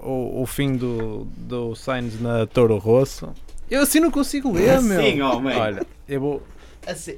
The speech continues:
Speaker 2: fala-se assim, isso. Exatamente.
Speaker 1: Assim à, à Vasco
Speaker 2: Obrigado,
Speaker 1: Palmeirinho.
Speaker 2: exatamente.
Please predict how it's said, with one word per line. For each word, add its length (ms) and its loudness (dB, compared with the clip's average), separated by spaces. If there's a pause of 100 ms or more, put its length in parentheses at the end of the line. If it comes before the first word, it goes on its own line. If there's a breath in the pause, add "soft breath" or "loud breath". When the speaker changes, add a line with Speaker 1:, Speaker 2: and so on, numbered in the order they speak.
Speaker 2:
fala-se 500 0
assim, 320 2 (260)
isso. 480 0 (360)
Exatamente. 600 6
Speaker 1:
Assim 300 -4
à, 80 0
à 160 -4
Vasco 340 -6
Speaker 2:
Obrigado, 520 8
Speaker 1:
Palmeirinho. 280 4
Speaker 2:
exatamente. 600 4